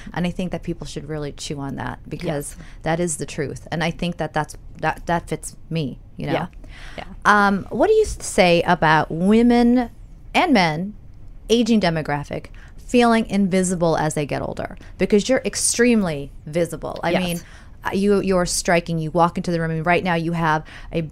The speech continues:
Speaker 1: boldly patterned black and white button down, these gorgeous glasses, this beautiful bob. Uh, you're striking. You're not invisible. How,
Speaker 2: Right.
Speaker 1: how do you speak to that?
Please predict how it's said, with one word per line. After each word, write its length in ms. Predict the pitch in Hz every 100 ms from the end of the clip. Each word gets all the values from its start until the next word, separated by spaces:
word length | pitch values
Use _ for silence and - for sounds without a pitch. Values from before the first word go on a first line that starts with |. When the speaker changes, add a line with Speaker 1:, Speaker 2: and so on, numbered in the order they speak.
| -
Speaker 1:
boldly 460 | - 170 180 180 175
patterned 540 | - - 165 170 170
black 260 | 165 160 160
and 140 | 175
white 280 | 165 165 -
button 220 | 190 160
down, 360 | 175 165 160 165
these 200 | 165 156 - - -
gorgeous 400 | 180 185 180 -
glasses, 800 | 175 165 160 165 170 165 165
this 140 | 147 151
beautiful 400 | 143 196 196 180
bob. 400 | 170 160 156 160 - - - -
Uh, 40 | -
you're 400 | 185 185 208 202 - -
striking. 720 | - - - 175 175 160 160
You're 160 | 175 170
not 440 | 175 180 175 180
invisible. 640 | - 156 147 156 - - - - - - - -
How, 240 | - 185
Speaker 2:
Right. 220 | 202 214 - -
Speaker 1:
how 220 | - 175
do 100 | 190
you 60 | 202
speak 240 | - 170
to 100 | -
that? 240 | 151 147